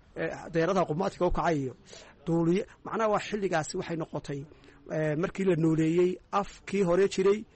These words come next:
ee, dee la howlgeliyey, isla markaana lo-, la soo haltabiyey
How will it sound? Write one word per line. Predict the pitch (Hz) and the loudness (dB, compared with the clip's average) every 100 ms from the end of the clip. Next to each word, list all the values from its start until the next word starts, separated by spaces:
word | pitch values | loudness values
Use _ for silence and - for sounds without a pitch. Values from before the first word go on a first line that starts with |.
| - | -4
ee, | 190 185 - | -2 0 0
dee | 160 190 | 0 2
la | 165 | 4
howlgeliyey, | 208 175 151 135 135 | 4 4 2 0 -4
isla | - 175 | -4 -4
markaana | 202 196 190 196 196 - - - - - | -2 0 2 2 -4 -12 -20 -20 -10 0
lo-, | 185 - | 2 4
la | 180 | 2
soo | - 202 | 2 2
haltabiyey | 202 - 170 175 185 190 | 2 0 0 2 4 2